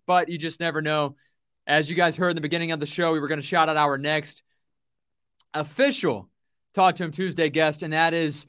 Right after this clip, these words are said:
of course, Gabby Carrier, Director of Marketing and Operations at Fresh Tape Media. There she is with Team U S A Olympics. She's on the right. She does an awesome job. Basically, Fresh Tape,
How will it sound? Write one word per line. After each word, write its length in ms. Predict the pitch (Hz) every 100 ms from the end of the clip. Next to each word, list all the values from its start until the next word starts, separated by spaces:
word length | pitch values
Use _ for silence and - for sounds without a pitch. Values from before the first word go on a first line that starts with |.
| _ 147
of 80 |
course, 280 | - 190 180
Gabby 420 | - 160 190 240
Carrier, 760 | 180 226 220 214 202 202 196 185 _ _ _
Director 440 | 151 190 196 208
of 100 | 170
Marketing 640 | 156 185 202 214 208 202 190
and 420 | 160 151 151 147
Operations 880 | 147 180 190 180 170 180 180 196 170
at 160 | 160 131
Fresh 320 | 180 185 175
Tape 260 | 190 165 151
Media. 440 | 175 220 233 226 - _ _
There 120 | 165 165
she 160 | 185
is 120 | 185
with 160 | 151 156
Team 200 | - 196
U 120 | 185
S 160 | 185 -
A 120 | 180
Olympics. 420 | 160 180 180 160
She's 200 | - 165
on 280 | 175 170 170
the 100 | 156
right. 400 | 147 156 165 170 _ _ _
She 140 | - 165
does 160 | 196
an 60 | 170
awesome 340 | 170 170 180
job. 360 | 143 170 165 151
Basically, 420 | 175 233 - 277
Fresh 340 | - 208 214 -
Tape, 300 | 214 190